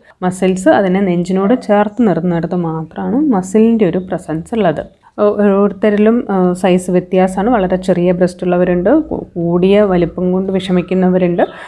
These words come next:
ഓരോരുത്തരിൽ തന്നെ ഇടതും വലതും തമ്മിലും, ആ, സൈസ് വ്യത്യാസങ്ങൾ കാണാറുണ്ട്. പിന്നെ നമ്മുടെ ഇമോഷൻസിനോടും നമ്മുടെ സ്-, സ്പർശത്തോടും നമ്മുടെ ചിന്തകളോടും ഒക്കെ വളരെ സെൻസിറ്റീവായിട്ട് പ്രതികരിക്കുന്ന ഒരു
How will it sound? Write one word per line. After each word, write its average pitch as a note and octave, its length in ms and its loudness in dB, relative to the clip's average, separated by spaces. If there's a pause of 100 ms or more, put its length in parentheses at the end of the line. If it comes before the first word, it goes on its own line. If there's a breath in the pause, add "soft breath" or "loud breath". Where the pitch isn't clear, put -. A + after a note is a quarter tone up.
(200 loud breath)
ഓരോരുത്തരിൽ G3+ 580 2
തന്നെ C4+ 260 2
ഇടതും G3+ 360 2
വലതും F#3 360 2
തമ്മിലും, F#3 420 0 (180)
ആ, - 60 -4 (440)
സൈസ് F#3 360 -2
വ്യത്യാസങ്ങൾ F3 760 0
കാണാറുണ്ട്. D#3+ 500 0 (520 loud breath)
പിന്നെ C#4+ 200 2
നമ്മുടെ C4 280 4
ഇമോഷൻസിനോടും A3+ 960 2
നമ്മുടെ G#3 380 2
സ്-, G#3 220 -8
സ്പർശത്തോടും G3 1040 -2
നമ്മുടെ F3+ 260 -2
ചിന്തകളോടും F#3+ 640 2
ഒക്കെ F#3 140 -2
വളരെ F3 360 0
സെൻസിറ്റീവായിട്ട് F#3 960 -2
പ്രതികരിക്കുന്ന F#3 760 -2
ഒരു A3+ 480 0